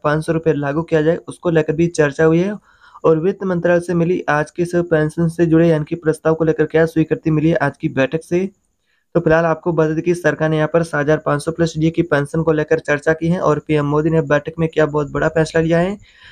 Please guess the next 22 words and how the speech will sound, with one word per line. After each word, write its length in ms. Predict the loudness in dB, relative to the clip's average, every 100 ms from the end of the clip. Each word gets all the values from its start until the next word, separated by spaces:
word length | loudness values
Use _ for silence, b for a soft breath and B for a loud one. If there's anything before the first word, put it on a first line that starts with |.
| B
तो 60 | 2
यहाँ 140 | 2
पर 120 | 2 2
आपको 280 | 0 -2 0
दो 180 | 2 2
लाभ 220 | 2 2
मिलेंगे 320 | 0 0 0
यानी 220 | 0 -2
कि 100 | -2
दो 160 | -2 0
हज़ार 260 | 2 0 2
पच्चीस 320 | -2 -2 -4
में 140 | -4 0
और 220 | 2 2
एक 180 | 0 0
नियम 220 | 0 2
है 80 | 2
जो 100 | 0
कि 160 | -4 -4
आपका 240 | -4 -2 -2
दो 160 | -2
हज़ार 200 | 0 0